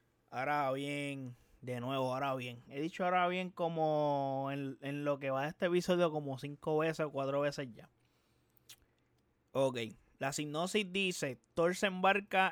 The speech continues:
en un viaje diferente a todo lo que ha enfrentado. Una búsqueda de la paz interior.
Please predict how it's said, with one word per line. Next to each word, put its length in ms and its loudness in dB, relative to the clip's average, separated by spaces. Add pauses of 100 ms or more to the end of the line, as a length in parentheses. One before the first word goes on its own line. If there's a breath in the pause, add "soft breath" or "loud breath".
en 120 -2
un 160 -6
viaje 260 4
diferente 760 -2
a 380 -4
todo 340 2
lo 180 2
que 180 0
ha 60 0
enfrentado. 760 -6 (1300)
Una 240 0
búsqueda 800 6
de 140 2
la 220 2
paz 280 2
interior. 720 -6